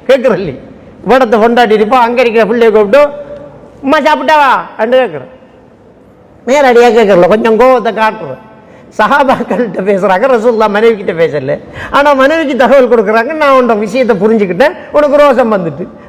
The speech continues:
அது கார தும்முக்கும். பிரச்சனை சொல். இது இந்த ஹதீஸை நம்ம எப்படி எடுக்கணும்? நம்ம வீட்டு பிரச்சனை வந்தா, நமக்குள்ள ஒரு பிரச்சனை வந்தா, முதல்ல நாம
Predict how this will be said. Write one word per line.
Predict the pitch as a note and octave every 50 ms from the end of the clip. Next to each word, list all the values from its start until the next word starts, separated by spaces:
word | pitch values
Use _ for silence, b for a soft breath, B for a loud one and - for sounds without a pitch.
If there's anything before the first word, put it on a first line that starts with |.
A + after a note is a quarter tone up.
| B
அது | C#4+ C4 A#3+ C#4+
கார | C4+ D#4 D#4 D#4 D#4
தும்முக்கும். | - - E4+ F#4 E4+ E4 D4+ - - B3+ A#3 - - - - - - - - - - B B B B B B B - - - - - - -
பிரச்சனை | - A3 A3 E3+ F#3+ F#3+ G3+ G#3+
சொல். | G#3 - F3+ C#3+ - - - - -
இது | - C#4 D4+ F4 F4
இந்த | G4 E4+
ஹதீஸை | A3 - - - F4+ G4 G#4 G#4+ G4+
நம்ம | G#4 F4 D4 C4+
எப்படி | B3+ G#3+ G#3 G#3+ C4+ D4 C#4+
எடுக்கணும்? | B3+ A3 G#3 F#3 F#3+
நம்ம | D#3+ F3 A3+ C#4 E4+ G4 F#4+
வீட்டு | G4+ F#4 F4+ F4+ F4+ D#4
பிரச்சனை | - C#4 B3+ A3+ G3 A#3 G3+ G3
வந்தா, | E3+ F3+ D3 C#3 C#3+ D3+ E3+ F#3+ G3+
நமக்குள்ள | A#3 C#4 D4+ E4 B3+ C#4 D#4+ D4 D4
ஒரு | C4 A3+
பிரச்சனை | E3+ G3 G3+ G3+ - A3+ F#3 F3
வந்தா, | D3+ C#3+ C#3 C3+ C3 D3 E3 F3+ F#3+ G3+ G3 B B B B B B B G#3 A3
முதல்ல | C#4+ C#4 E4 F#4+ G4 F4+
நாம | D#4+ C4 A3+ G#3+ G3+ F3+ E3+ E3+